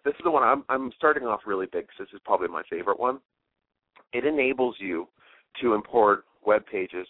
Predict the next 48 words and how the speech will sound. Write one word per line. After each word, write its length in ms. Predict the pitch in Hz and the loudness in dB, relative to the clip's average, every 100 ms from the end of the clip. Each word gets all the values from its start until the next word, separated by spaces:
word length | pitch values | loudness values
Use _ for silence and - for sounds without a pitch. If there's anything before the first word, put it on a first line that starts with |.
| - | -6
directly 360 | 104 - 98 | -6 -4 -8
into 160 | 92 - | -10 -10
your 80 | 90 | -10
Facebook 360 | - 85 - - | -10 -10 -12 -14
tab. 200 | - - - _ _ | -12 -12 -14 _ _
How 180 | - 123 - | 0 0 0
cool 200 | 117 107 | 2 2
is 80 | 101 | 0
that? 220 | 80 - _ - - - _ | -8 -10 _ -20 -20 -20 _
So 280 | - 113 104 - | 2 2 2 -2
when 200 | 120 123 | -2 0
I 40 | |
have 140 | 120 110 | 2 0
a 40 | |
tab 220 | - 107 | 0 -2
called 200 | - 98 | 0 0
Website 460 | - 104 - 117 104 | 2 0 0 0 0
where 100 | 101 | -4
your 140 | 92 80 | 0 2
audience 260 | 95 92 _ | 2 -2 _
clicks 160 | 107 - | -14 -10
on 80 | 98 | -12
the 60 | 90 | -2
tab 280 | 101 101 | 2 2
and 80 | 95 | 2
are 80 | 87 | -6
taken 360 | - 98 95 95 104 _ _ | -6 -8 -8 -14 -18 _ _
to 60 | - | -6
your 100 | 92 | 0
website, 480 | 95 113 - 156 - _ _ _ _ | 0 0 0 0 -2 _ _ _ _
only 200 | 120 120 | -2 0
without 280 | 110 104 104 | 2 4 2
leaving 220 | 104 101 | 2 -6
Facebook, 460 | - 107 113 143 147 _ _ _ | -6 -6 -4 -4 -4 _ _ _
you 80 | 101 | -12
know, 120 | 95 82 | -10 -10
this, 100 | 104 - - | -14 -16 -8
then 240 | 107 98 - | -8 -6 -8
this 100 | 110 | 0
tab 200 | 110 101 | 2 2
is 60 | 101 | -2
for 120 | - 101 | -6 -2
you, 220 | 87 82 | -2 0
right? 240 | 82 107 - - - - - - _ _ | 0 0 -2 -20 -20 -20 -20 -20 _ _
Um, 280 | 110 107 104 _ | 2 2 0 _
the 100 | 139 - - | -4 -4 2
only 760 | 156 175 196 202 196 196 196 190 | 2 4 2 0 -2 -2 -4 -2
downside 640 | 185 180 180 - 139 98 | 2 2 0 0 2 2